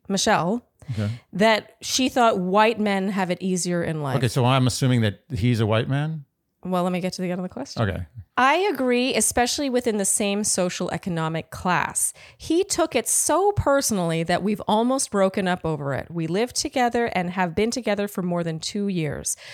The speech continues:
Speaker 1: He wants me to not be friends with her, and I disagree. She's one of my closest friends I've made since I moved back to the East Coast a few years ago. Am I being unreasonable?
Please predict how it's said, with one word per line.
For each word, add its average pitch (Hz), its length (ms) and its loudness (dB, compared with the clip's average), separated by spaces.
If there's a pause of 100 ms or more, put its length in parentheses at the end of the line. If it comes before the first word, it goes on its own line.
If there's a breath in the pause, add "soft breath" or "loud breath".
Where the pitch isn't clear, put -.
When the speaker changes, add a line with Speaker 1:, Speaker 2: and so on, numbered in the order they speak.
(120)
Speaker 1:
He 311 200 2
wants 311 400 0
me 226 180 0
to 208 200 -6
not 226 460 2
be 220 160 -2
friends 190 360 0
with 160 160 -4
her, 147 400 -2
and 170 200 -4
I 170 180 0
disagree. 156 640 -4 (140)
She's 180 240 0
one 180 140 2
of 175 80 -4
my 175 120 2
closest 208 460 -4
friends 180 320 -2
I've 170 160 -2
made 156 300 -2
since 160 220 -6
I 156 80 -2
moved 156 340 -4
back 147 220 0
to - 60 -6
the 160 160 -6
East 151 200 -6
Coast 156 300 -6
a 175 40 -10
few - 180 -8
years 151 300 -4
ago. 135 320 -6 (320 loud breath)
Am 254 220 0
I 294 320 0
being 233 280 -2
unreasonable? 180 800 -4